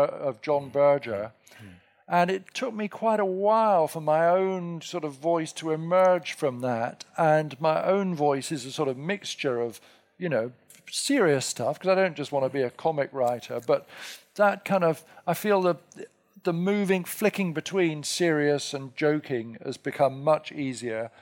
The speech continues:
Speaker 1: And then I think that the hallmark of my own late style is the com-, the almost complete obliteration of the distinction between serious and funny.
Speaker 2: Mm-hmm, mm-hmm.
Speaker 1: You know, I really, uh, yeah, I've
Speaker 2: Mm.
Speaker 1: come to, to,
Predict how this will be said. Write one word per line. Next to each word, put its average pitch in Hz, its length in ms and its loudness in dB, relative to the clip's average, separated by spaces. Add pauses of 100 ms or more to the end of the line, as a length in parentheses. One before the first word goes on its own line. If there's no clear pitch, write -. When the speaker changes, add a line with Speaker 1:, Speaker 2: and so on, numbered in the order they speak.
(280)
Speaker 1:
And 147 240 0
then 185 320 2
I 151 140 4
think - 480 -8
that 135 240 2 (140)
the 139 100 4
hallmark 156 680 2
of 120 100 -10
my 131 180 4
own 131 280 -2
late 135 300 0
style 131 420 2
is 131 140 -2
the 135 140 -4 (120)
com-, 131 160 -8 (220)
the 156 360 0
almost 156 400 0
complete 165 580 -4
obliteration 147 880 0
of 123 140 -4
the 131 80 -6
distinction 131 800 -4 (240)
between 135 340 -6
serious 120 640 -2
and 117 140 -14
funny. 113 360 -2
Speaker 2:
Mm-hmm, 120 220 -10
mm-hmm. 117 460 -16 (180)
Speaker 1:
You 151 80 -6
know, 117 220 -2
I 147 220 6
really, 135 600 2
uh, 131 220 2
yeah, 147 280 4
I've 135 180 -2
Speaker 2:
Mm. - 20 -14
Speaker 1:
come 143 280 -4
to, 127 320 -4 (100)
to, 127 260 -4